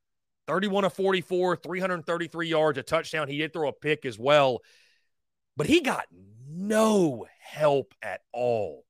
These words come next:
from that big Florida offensive line. I mean, twenty-one carries for thirteen yards, you know, eight, minus twenty-nine for Graham Mertz because of the sacks and all that. But still, their leading rusher was Trevor Etienne,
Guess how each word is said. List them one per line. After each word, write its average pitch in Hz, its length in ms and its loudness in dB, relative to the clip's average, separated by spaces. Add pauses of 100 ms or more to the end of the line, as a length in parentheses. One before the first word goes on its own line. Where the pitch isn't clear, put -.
(960)
from 151 160 -2
that 127 180 2
big 147 180 -4
Florida 139 300 -2
offensive 113 480 -2
line. 90 240 -14 (840)
I 156 100 4
mean, 151 160 -2
twenty-one 226 680 4
carries 175 520 0
for 123 120 -8
thirteen 170 720 0
yards, 101 520 -4 (540)
you 127 100 -6
know, 113 180 -2 (500)
eight, 185 200 0
minus 190 500 6
twenty-nine 160 600 2
for 147 120 -4
Graham 143 340 -2
Mertz 131 280 0
because 123 220 -6
of 107 40 -14
the 117 80 -10
sacks 127 400 2
and 113 80 -10
all 104 120 -6
that. 107 120 -4
But 107 140 -14
still, 139 300 2 (540)
their 254 240 10
leading 214 760 0
rusher 156 520 2 (840)
was 135 120 -6
Trevor 196 380 4
Etienne, 151 540 -4